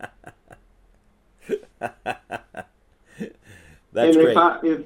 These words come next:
Speaker 2: if, if I get in trouble, I, um, or I remember, I'm, I'm sure she's told Cheryl this, if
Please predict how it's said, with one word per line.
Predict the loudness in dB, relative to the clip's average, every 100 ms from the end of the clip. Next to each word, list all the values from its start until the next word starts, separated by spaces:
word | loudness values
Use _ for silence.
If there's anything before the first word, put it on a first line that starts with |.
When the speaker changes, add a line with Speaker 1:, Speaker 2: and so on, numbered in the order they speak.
| _ -6
Speaker 2:
if, | -6 -6 _ _ _ _ -4
if | -2 0 2
I | 4
get | 6 6
in | 4
trouble, | 6 6 6 2 -2 -8 -6
I, | -2 -2
um, | -2 -2 -2 -4 -10 _ _
or | -2 0 0 -4 _ _ _ _ -10
I | -4
remember, | 2 4 4 4 2 -2 -14 -20 -20 _ -20 -20 -12
I'm, | -10 -10 -14 -20 -4
I'm | -2 0
sure | 6 6 6
she's | -4 2
told | 4 6
Cheryl | 6 6 8 6 6 4
this, | 0
if | -8